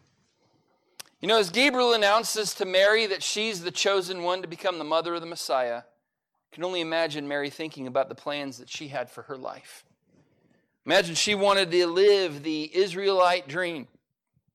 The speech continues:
to get married, to have children, to have, you know, a normal life, and just to, you know, kinda hang out in Nazareth and, and, and, and not really, you know, no huge goals, just wanted to,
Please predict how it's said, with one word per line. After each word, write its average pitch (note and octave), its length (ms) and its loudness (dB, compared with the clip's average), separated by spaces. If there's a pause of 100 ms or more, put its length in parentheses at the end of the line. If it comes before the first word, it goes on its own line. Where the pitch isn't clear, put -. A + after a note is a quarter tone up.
(260)
to D#3 100 -8
get E3 200 2
married, F3 400 4
to D3 60 -6
have D#3+ 200 2
children, E3+ 480 -6
to D3+ 60 -8
have, D#3+ 400 -2 (260)
you D3+ 80 -6
know, F3 140 2
a F3+ 40 2
normal F3+ 300 0
life, E3 460 4
and D3 120 -6
just E3 220 -8
to, F3+ 180 2 (300)
you D#3+ 120 -6
know, E3 120 2
kinda F3+ 400 -2 (360)
hang G3+ 260 -2
out F#3 240 6
in F3+ 140 0
Nazareth F3 680 -2
and, D3 180 -8 (260)
and, E3 260 -4
and, E3 300 -8
and D3 180 -8
not F#3 240 2
really, F3 520 0
you D#3+ 140 -8
know, D3 360 -2 (340)
no F#3 220 0
huge F#3+ 420 -8
goals, G3 400 4
just F3+ 220 -8
wanted G3 320 0
to, F#3 180 2